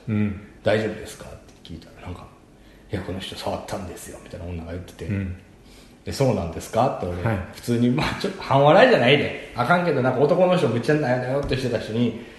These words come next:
Speaker 2: 「そうなんですか？」って聞いたら、「はい、あの、ちょっと、あの、手が下の方で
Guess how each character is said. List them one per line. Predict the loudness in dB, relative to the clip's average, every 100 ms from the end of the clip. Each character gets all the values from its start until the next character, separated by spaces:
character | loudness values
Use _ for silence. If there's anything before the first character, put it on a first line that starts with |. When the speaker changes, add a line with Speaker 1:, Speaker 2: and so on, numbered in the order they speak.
| -8
Speaker 2:
「そ | 0 0
う |
な | 0
ん |
で | -4
す | -6
か？」 | -8 -8
っ | -8
て |
聞 | -8 -6
い |
た | -4
ら、 | -4 -4 -8 -12 -14 -6
「は | -2
い、 | -2 -4
あ |
の、 | -4 -4 -6
ち | -8
ょ |
っ | -8 -4
と、 | -4 -4 -10 -16 -20 -10
あ | -6
の、 | -4
手 | -2 -2
が | -2
下 | -4 -4
の | -2
方 | -2 0
で | 0 0